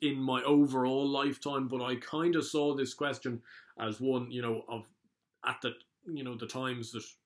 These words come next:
I've been watching racing, um, who's the best three milers not to win a Gold Cup. So that's been, like, since twenty fourteen to now. And I'd say probably on the balance of probabilities, it was Q Card and Jacadam. Uh, Jacadam was obviously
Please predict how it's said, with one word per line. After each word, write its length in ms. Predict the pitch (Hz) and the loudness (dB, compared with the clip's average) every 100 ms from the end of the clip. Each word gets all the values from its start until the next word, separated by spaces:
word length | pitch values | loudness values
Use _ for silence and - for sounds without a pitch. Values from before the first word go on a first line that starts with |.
| _ | _
I've 400 | - 123 135 143 | -6 -2 0 -2
been 240 | 123 120 117 | -2 -4 -2
watching 440 | 113 110 - 110 | -4 -6 -8 -6
racing, 500 | 110 113 110 - 104 - - - - - | -2 -2 -2 -8 -10 -12 -20 -20 -20 -4
um, 520 | 113 110 107 107 107 - | 2 2 2 -2 -8 -4
who's 300 | 123 113 113 | -2 -2 -4
the 80 | |
best 300 | 113 117 113 | -4 -4 -6
three 260 | - 120 113 | -8 -4 -4
milers 440 | 117 117 117 110 | -4 -4 -4 -6
not 320 | 127 127 120 113 - | -6 -4 -4 -8 -12
to 120 | - | -8
win 200 | 117 123 | -6 -6
a 80 | 113 | -6
Gold 320 | 120 117 110 | -4 -4 -4
Cup. 240 | - 120 | -4 -6
So 160 | - - | -6 -6
that's 220 | 127 120 | -6 -6
been, 240 | - 117 110 | -6 -6 -4
like, 140 | 104 | -10
since 220 | - 110 | -12 -14
twenty 240 | - 120 110 | -8 -6 -6
fourteen 540 | 123 113 - 120 120 | -6 -6 -6 -6 -6
to 100 | 117 | -8
now. 500 | 113 120 135 139 135 - - - - | -6 -4 -2 0 -2 -4 -16 -20 -4
And 140 | 147 | 0
I'd 160 | 143 147 | 0 -2
say 880 | - - 233 233 233 226 214 180 - - - _ - | -6 -8 -4 0 4 4 4 0 -2 -16 -20 _ -16
probably 440 | - 190 190 170 | 0 4 10 10
on 100 | 147 | 10
the 60 | 131 | 4
balance 320 | 131 143 123 | 2 0 -2
of 100 | 117 | -4
probabilities, 800 | 139 143 131 135 143 127 127 123 | -2 0 2 4 2 4 2 2
it 80 | 123 | 0
was 120 | 117 | -2
Q 280 | - 143 127 | 4 4 4
Card 280 | 135 127 | 2 2
and 140 | 120 113 | 0 -2
Jacadam. 720 | 127 135 151 143 147 143 123 _ - - | 0 2 2 2 2 0 -2 _ -20 -14
Uh, 140 | - 110 | -6 -4
Jacadam 480 | 127 131 123 123 113 | 0 -2 0 -2 0
was 80 | |
obviously 480 | 113 113 110 110 101 | -2 -2 -4 -8 -8